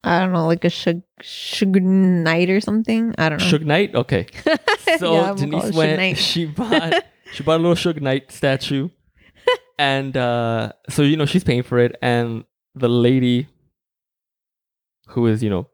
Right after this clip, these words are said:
Speaker 2: taking care of this booth, she's like, "Oh, yeah, this is, like, a Suge Knight stone or whatever,
Speaker 1: <laughs>
Speaker 2: right? So
Speaker 1: What
Speaker 2: this
Speaker 1: do you
Speaker 2: is
Speaker 1: want
Speaker 2: really
Speaker 1: the stone is?
Speaker 2: good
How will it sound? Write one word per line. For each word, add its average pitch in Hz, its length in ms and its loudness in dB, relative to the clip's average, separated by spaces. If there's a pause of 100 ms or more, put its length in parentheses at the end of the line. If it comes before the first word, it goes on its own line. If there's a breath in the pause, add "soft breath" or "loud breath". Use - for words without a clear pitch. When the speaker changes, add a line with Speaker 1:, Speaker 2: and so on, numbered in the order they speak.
Speaker 2:
taking 110 200 -2
care 113 140 0
of 107 60 -4
this 127 120 -8
booth, 113 280 -2 (300 soft breath)
she's 143 160 -2
like, 151 220 -2
"Oh, 208 180 2
yeah, 196 220 2
this 160 220 -6
is, 180 140 -4
like, 139 180 -2
a 127 160 2
Suge 160 320 -2
Knight 151 240 -4
stone 113 400 -4
or 113 100 0
whatever, 117 380 0
Speaker 1:
<laughs> 117 100 0
Speaker 2:
right? 127 140 -4 (500 loud breath)
So 143 140 0
Speaker 1:
What - 80 -2
Speaker 2:
this 160 120 -2
Speaker 1:
do 311 80 -2
you 302 60 4
Speaker 2:
is 185 60 0
Speaker 1:
want 147 100 0
Speaker 2:
really 170 180 4
Speaker 1:
the 147 140 -2
stone 165 160 2
is? 170 200 0
Speaker 2:
good 170 100 -14